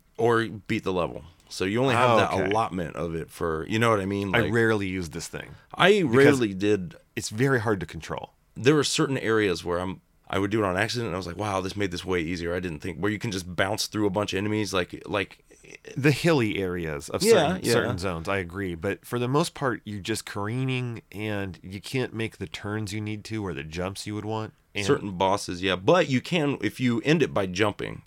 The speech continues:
Speaker 1: and you'll get a full jump even if you're in the air, like, from whatever point you're at. So,
Speaker 2: Uh-huh.
Speaker 1: I mean, I guess you could use it for some acrobatic feats.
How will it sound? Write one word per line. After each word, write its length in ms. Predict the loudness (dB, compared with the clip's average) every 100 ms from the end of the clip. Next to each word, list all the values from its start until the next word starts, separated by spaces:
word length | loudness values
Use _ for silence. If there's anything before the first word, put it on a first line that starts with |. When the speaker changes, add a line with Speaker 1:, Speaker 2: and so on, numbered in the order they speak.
| _ _
Speaker 1:
and 160 | -6 0
you'll 100 | 4
get 100 | 4
a 60 | 2
full 240 | 4 2
jump 320 | 4 2 2
even 180 | -2 -2
if 100 | -4
you're 80 | -4
in 60 | -2
the 100 | 0
air, 220 | 0 0
like, 260 | -2 -6 -10
from 240 | -8 -6 0
whatever 280 | 0 0
point 280 | -2 -4 -4
you're 140 | -2 -2
at. 220 | -2 -4
So, 300 | -4 -2 -2
Speaker 2:
Uh-huh. 120 | -4 -8
Speaker 1:
I 120 | -6 -4
mean, 260 | -4 -4
I 60 | -2
guess 200 | -4 -4
you 80 | -6
could 200 | -2 0
use 200 | 0 0
it 120 | -2
for 140 | -2 -4
some 160 | -2
acrobatic 460 | -4 -2 0 0 0
feats. 340 | -6 -6 -6